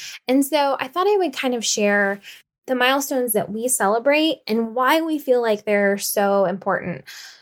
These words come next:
So the first thing is when you hit a thousand downloads. And for some people, this happens fast, and for some people, it doesn't. I love to celebrate that moment. It's a big deal to see the three numbers there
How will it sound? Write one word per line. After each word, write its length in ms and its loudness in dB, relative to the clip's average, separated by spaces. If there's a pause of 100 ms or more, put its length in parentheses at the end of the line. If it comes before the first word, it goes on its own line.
(160)
So 600 0
the 100 -2
first 340 0
thing 220 2
is 340 0
when 140 0
you 140 0
hit 360 0
a 80 -2
thousand 420 2
downloads. 520 -2
And 160 -4
for 120 12
some 180 2
people, 260 0
this 180 0
happens 360 -6
fast, 380 0
and 120 -8
for 100 2
some 200 -2
people, 320 -2
it 80 0
doesn't. 440 -2
I 140 0
love 380 2
to 100 -6
celebrate 460 -2
that 160 -2
moment. 360 -6 (360)
It's 160 4
a 80 2
big 200 0
deal 260 0
to 80 -4
see 180 0
the 100 2
three 220 0
numbers 400 2
there 320 -2